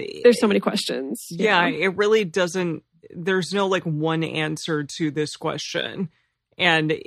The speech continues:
Speaker 2: the questions just create more questions. And I don't know if anyone can give a true answer to it.
Speaker 1: I, you know, I am trying to remember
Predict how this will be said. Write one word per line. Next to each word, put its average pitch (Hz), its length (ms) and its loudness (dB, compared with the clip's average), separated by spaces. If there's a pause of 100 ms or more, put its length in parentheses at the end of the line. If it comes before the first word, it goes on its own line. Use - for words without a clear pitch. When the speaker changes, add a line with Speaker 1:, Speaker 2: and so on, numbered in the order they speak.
(120)
Speaker 2:
the 180 200 0
questions 175 560 -2
just - 440 -6 (120)
create 170 440 2
more 180 280 4
questions. 160 840 -2
And 165 500 2 (240)
I 180 120 4
don't 170 180 2
know 165 220 4
if 156 240 -2
anyone 160 460 0
can 151 220 -4
give 151 180 0
a 151 60 -2
true 147 360 -4
answer - 420 -6
to - 200 -6
it. - 340 -4
Speaker 1:
I, 262 300 6 (500)
you 233 100 0
know, 262 80 8
I 254 160 4
am 302 220 6
trying 262 420 6
to 226 140 6
remember 196 1000 4